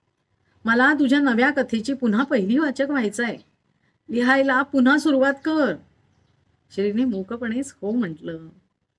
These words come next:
सकाळी सकाळी संचालिका बाई येऊन म्हणाल्या, "साधनाताई, तुमची ती रूम रिकामी झाली.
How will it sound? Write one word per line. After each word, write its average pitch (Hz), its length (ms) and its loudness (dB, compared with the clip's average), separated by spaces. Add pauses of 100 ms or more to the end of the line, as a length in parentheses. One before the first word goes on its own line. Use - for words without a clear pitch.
(500)
सकाळी 311 340 2
सकाळी 262 340 0
संचालिका 233 600 -2
बाई 214 220 -2
येऊन 202 220 -2
म्हणाल्या, 196 500 -4 (600)
"साधनाताई, 226 720 0 (680)
तुमची 262 300 2
ती 330 140 2
रूम 277 240 2
रिकामी 277 380 0
झाली. 208 400 -2